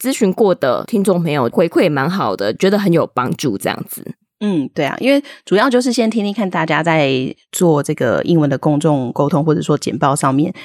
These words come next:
Speaker 2: 有什么样的痛点，那我就会针对这些痛点给大家一些建议，还有可以练习的方向。那我其实也跟就是来咨询的听众朋友聊得还蛮开心的，就有一些共鸣啦，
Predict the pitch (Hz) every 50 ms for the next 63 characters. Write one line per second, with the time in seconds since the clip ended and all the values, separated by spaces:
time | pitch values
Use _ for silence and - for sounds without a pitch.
0 | - _ - 151 165 - - 135 131 147 156 147 139 - - - 190 151 - -
1 | - - - - 170 165 151 147 160 160 147 147 - 147 143 147 160 147 147 -
2 | 160 156 147 - - 185 151 131 123 - - - - - 151 - 143 139 - -
3 | 127 117 120 120 - 147 - - - 143 131 127 131 127 127 127 - - - 220
4 | 180 190 190 180 196 170 147 147 127 - - 147 147 147 - 156 147 127 - -
5 | - - - - - - - 82 - 180 - - - - _ _ _ _ _ _
6 | _ _ _ - 262 240 226 - 185 175 - 208 240 214 180 160 185 185 185 185
7 | 190 185 185 185 196 180 165 147 147 151 - 156 156 156 151 143 131 135 135 139
8 | 151 - - - 156 160 156 151 160 180 151 117 - - 123 127 127 139 156 -
9 | - - 170 - - _ _ 196 180 190 180 170 180 - 185 202 - - - -
10 | - - - 143 - - - - - 247 240 208 202 196 175 160 185 214 202 196
11 | - 220 190 165 147 131 120 117 120 120 - -